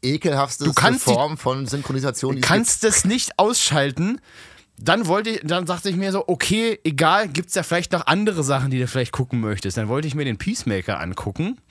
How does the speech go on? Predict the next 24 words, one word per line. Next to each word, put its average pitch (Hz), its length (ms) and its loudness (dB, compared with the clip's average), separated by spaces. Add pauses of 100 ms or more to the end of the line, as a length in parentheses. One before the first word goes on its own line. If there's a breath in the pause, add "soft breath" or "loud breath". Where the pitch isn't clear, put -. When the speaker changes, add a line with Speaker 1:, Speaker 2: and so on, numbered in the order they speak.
(380 loud breath)
Speaker 2:
Äh, 107 200 -2
so 110 80 -2
eine 104 100 -2
Serie 123 400 -4
hier, 131 240 -4
D 113 160 -4
C, 180 480 -2
äh, 123 920 -2
äh, - 20 -4
aus 110 240 -4
Suicide 156 400 -2
Squad. - 260 -6
Der 95 80 -2
eine 92 180 -2
Charakter 101 360 -2
hat 98 80 -4
jetzt 85 120 -6
auch 92 40 -2
eine 90 120 -2
Serie 82 360 -6
und 69 100 -12
so 76 100 -12
weiter. 73 320 -8 (840 loud breath)
Äh, 90 420 -4